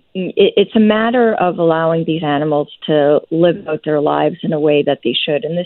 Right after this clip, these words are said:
same way as, as we do. I don't mean same way, you know, I, I can see people starting to yell, like, "Well,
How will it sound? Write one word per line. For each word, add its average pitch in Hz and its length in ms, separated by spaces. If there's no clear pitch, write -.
same 185 240
way 156 280
as, 156 80
as 156 80
we - 140
do. 110 260
I 196 100
don't 262 120
mean 226 260
same 214 220
way, 185 160
you 156 80
know, 170 160
I, 156 220
I - 60
can - 240
see 226 140
people 180 580
starting 190 400
to - 60
yell, 190 160
like, 175 160
"Well, 277 340